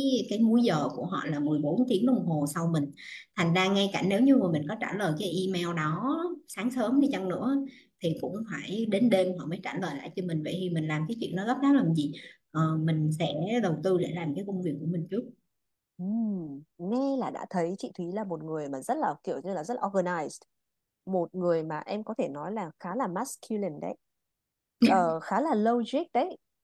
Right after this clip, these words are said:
Speaker 2: Và rất là masculine nên là có cái cách quản lý thời gian rất là tốt. Ờ, thế nhưng mà chị vẫn có thời gian để đi hẹn hò đúng không? <laughs> Mình sẽ đá qua một chút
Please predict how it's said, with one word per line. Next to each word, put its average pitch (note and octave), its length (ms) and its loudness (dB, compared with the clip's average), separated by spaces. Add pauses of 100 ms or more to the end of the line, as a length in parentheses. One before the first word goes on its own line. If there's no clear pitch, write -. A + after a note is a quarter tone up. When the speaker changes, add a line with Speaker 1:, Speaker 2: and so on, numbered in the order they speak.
(140)
Speaker 2:
Và F3+ 420 -2
rất A#3 180 -2
là C#4 60 0
masculine A3 500 -2
nên E3 240 -4
là F#3+ 80 -6
có D#3+ 140 -8
cái G#3 140 -12
cách - 180 -8
quản D#3 200 -2
lý E3+ 100 -6
thời G3 160 0
gian G3 260 -2
rất D4 100 0
là D4+ 160 0
tốt. C#4 180 2 (560)
Ờ, A#3 120 4 (1120)
thế A#3 280 2
nhưng E4 240 2
mà G#3 80 -20
chị - 200 -14
vẫn - 120 -8
có A3 120 -6
thời A3 160 -4
gian F#3+ 160 -4
để D#3 80 -8
đi F#3+ 120 -4
hẹn G3 240 -6
hò D#3+ 220 -2
đúng D#3 160 -6
không? A3 160 -4 (340)
<laughs> C4 440 6
Mình G3 100 2
sẽ D#3 120 -4
đá G3 180 2
qua F#4+ 160 -2
một A3+ 160 4
chút A#4 100 6